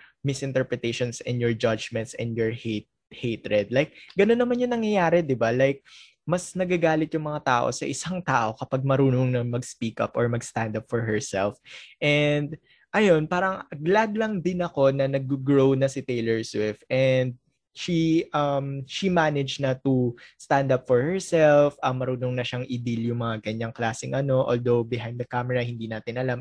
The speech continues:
if ano pa rin nararamdaman niya. Pero, ay, alam niyo yun, parang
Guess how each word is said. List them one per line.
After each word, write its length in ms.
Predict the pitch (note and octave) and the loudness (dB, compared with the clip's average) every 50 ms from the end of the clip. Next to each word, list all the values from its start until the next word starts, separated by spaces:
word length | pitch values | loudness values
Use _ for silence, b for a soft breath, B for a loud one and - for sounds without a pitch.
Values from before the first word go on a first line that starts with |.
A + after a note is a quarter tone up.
| A#2+ | -8
if 80 | B2 A2 - A2+ | -12 -8 -8 -8
ano 160 | A2+ A2+ - | -8 -6 -6
pa 80 | A2+ | -6
rin 160 | A2+ A2+ A2 A2+ | -6 -6 -6 -6
nararamdaman 640 | A2 A2 A2 G#2+ A2 A2+ A2+ B2 A#2+ B2+ B2 B2 | -6 -4 -4 -6 -6 -6 -6 -6 -6 -4 -6 -6
niya. 160 | A#2+ A#2+ A2+ - | -6 -8 -6 0
Pero, 320 | - C3+ C3 C#3 C3+ C3+ B B B B B B B B B _ | 2 4 4 4 2 2 B B B B B B B B B _
ay, 240 | - F3+ G3+ G#3+ - - | -2 -2 -2 0 0 0
alam 240 | E3+ G3 G#3+ A3 G#3+ | 0 0 0 0 0
niyo 160 | G3 D#3+ C3 | 0 2 2
yun, 80 | C3 C3+ | 2 2
parang 400 | C3+ - D3+ D3+ D#3 D#3 D#3 | 2 2 2 2 2 0 -2